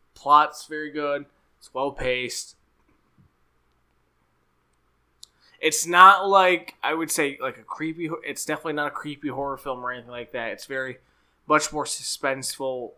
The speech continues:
and in the thralls of drama. Um,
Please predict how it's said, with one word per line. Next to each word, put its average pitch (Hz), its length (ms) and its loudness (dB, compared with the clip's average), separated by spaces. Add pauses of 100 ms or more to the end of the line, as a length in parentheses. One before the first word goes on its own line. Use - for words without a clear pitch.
and 110 400 -12
in 113 120 -14
the 110 80 -14
thralls 131 540 -4
of 110 80 -20
drama. 110 560 -4 (840)
Um, 104 480 -10